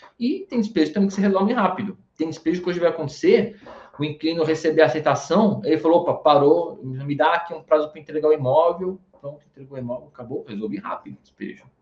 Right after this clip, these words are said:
Isso pode acontecer também. Porque às vezes, quando você tá ameaçando, ele não tá preocupado. Quando ele é um pouco mais instruído, ele recebe uma ação de despejo, o cara se assusta, fala, "Meu, eu vou ser botado na rua com polícia."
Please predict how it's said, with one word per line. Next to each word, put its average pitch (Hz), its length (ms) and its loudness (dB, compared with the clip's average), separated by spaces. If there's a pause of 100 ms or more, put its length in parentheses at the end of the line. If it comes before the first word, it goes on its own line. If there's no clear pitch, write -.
(480)
Isso - 160 -10
pode 107 320 0
acontecer - 360 -10
também. 104 480 -2
Porque - 140 -4
às 139 120 4
vezes, 175 160 -2
quando 165 140 -8
você 156 100 -8
tá 196 100 -2
ameaçando, 196 840 0
ele 139 200 -2
não 165 120 -6
tá 165 240 0
preocupado. 190 500 0
Quando 240 260 -2
ele 233 100 0
é - 20 4
um 190 140 0
pouco 190 300 4
mais 165 240 -4
instruído, 147 380 -2
ele 143 100 0
recebe 139 340 0
uma 170 140 -4
ação 143 260 -6
de 117 60 -10
despejo, 143 760 -6
o 104 60 -10
cara 139 220 0
se 143 100 -8
assusta, 208 460 -8
fala, 170 180 -2
"Meu, - 300 0 (440)
eu 107 120 -10
vou 139 140 -6
ser - 180 -10
botado 180 300 2
na 175 100 2
rua 160 180 2
com 185 80 -6
polícia." - 560 -4